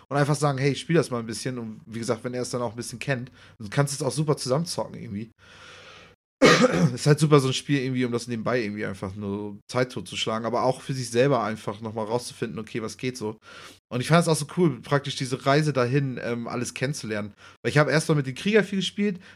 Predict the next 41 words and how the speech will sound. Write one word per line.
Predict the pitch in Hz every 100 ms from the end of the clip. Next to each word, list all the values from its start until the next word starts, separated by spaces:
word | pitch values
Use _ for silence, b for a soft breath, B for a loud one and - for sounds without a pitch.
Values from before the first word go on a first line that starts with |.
| _
dann | 143 139 143
mit | 127
den | 127
Schurken | - 170 190 185
viel | 185 175
gespielt | - 160
und | 131
dann | 139 151
praktisch | 147 - 127
diesen | 131 127
Art, | 110 120 113 -
diese | 120
Art | 117 127
Magier | 113 143 175 175
genommen, | 170 170 180 151
die, | 127
die | 127
dritte | - 151 170
Klasse. | 180 170 185 190 B B B B _ -
Und, | 135 131 127 - _
ähm, | 123 127 123 113 - _ _ _ _ _ _ _ _ _ _ _
hab | 127 -
dann | 147 147
irgendwie | 143 139 143
erstmal | 135 - 131
gedacht, | 131 -
„Okay, | - 139
der | 123
Magier | 120 127
ist | 110
ja | 107
hammerscheiße.“ | 127 110 113 113 117
Und | 113
dann | 120 120
nach | 117 117
ein | 123
bisschen | - -
Spielen | - 131
hab | 113
ich |
festgestellt, | 113 127 - 113